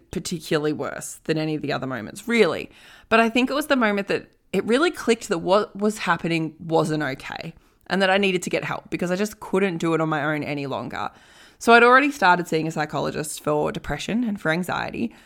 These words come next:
but I hadn't really mentioned any of the food stuff to her, again, because I didn't feel like it was something that needed to be fixed. I thought that I just needed to do better,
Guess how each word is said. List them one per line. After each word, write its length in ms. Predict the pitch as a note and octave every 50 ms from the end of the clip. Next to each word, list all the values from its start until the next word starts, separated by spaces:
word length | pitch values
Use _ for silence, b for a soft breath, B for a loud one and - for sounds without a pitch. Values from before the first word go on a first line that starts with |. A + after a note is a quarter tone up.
| B B B B
but 120 | - G3 G#3
I 80 | G#3
hadn't 380 | G3+ G#3+ G#3+ A#3 C4+ D4 - -
really 340 | - A3+ B3+ C4+ C#4 D4 C#4+
mentioned 380 | B3+ G#3 F3 F#3 - G3+ F#3
any 220 | F3+ E3+ E3+ E3 E3
of 80 | D#3
the 80 | D#3+ D#3+
food 260 | - - D#3 D3+ C#3+
stuff 220 | - - - - -
to 100 | - F3+
her, 260 | F3+ D#2+ - - - - _ _ _ -
again, 420 | A#3 - D3+ C3 G#2+ C3+ F3 A3
because 280 | A#3+ - F#3 - F#3 F#3+
I 40 | F#3+
didn't 480 | F3+ - - G#3+ G#3 A3+ B3+ C4 - - _ _ -
feel 280 | A#3+ A#3+ C4 C4 B3+
like 220 | A#3 G3+ F#3 - -
it 60 | -
was 120 | F3+ -
something 320 | - F3 E3 D#3+ - E3+ E3+
that 160 | E3 - -
needed 340 | E3 F3+ F#3 F3+ F3 F3 -
to 100 | - -
be 100 | - D#3
fixed. 440 | - - - - - - - - B B B B B B B
I 100 | - A3
thought 220 | G#3+ A#3+ A#3 A3+
that 160 | A3+ F3+ - -
I 280 | C3+ A2 C3 F#3 B3+
just 240 | D#4 - A#4 - -
needed 260 | F3 E3+ D#3+ D#3+ D#3 -
to 100 | - D3
do 180 | C#3+ D3 D3
better, 400 | - - B2+ G#2 G#2 - A#3+ D4+